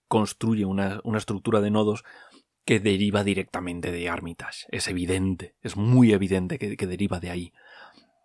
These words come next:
Pero él le da un, un peso, le da un, un... los pesos con las pirámides.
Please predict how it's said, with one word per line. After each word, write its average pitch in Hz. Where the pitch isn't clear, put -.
Pero 120
él 127
le 139
da 135
un, 113
un 110
peso, 98
le 87
da 98
un, 104
un... 98
los 98
pesos 110
con 110
las 98
pirámides. 95